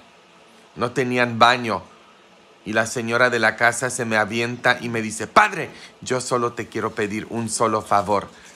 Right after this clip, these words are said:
Pida por favor por todos los pobres en el mundo, porque nosotros, gracias a Dios, no somos pobres, somos tan bendecidos".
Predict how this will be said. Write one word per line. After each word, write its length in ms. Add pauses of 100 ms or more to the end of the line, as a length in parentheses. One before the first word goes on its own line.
(160)
Pida 340
por 260
favor 400
por 240
todos 260
los 200
pobres 640 (840)
en 160
el 140
mundo, 540 (440)
porque 300
nosotros, 640
gracias 540
a 100
Dios, 460 (320)
no 180
somos 440
pobres, 720 (380)
somos 500
tan 280
bendecidos". 1200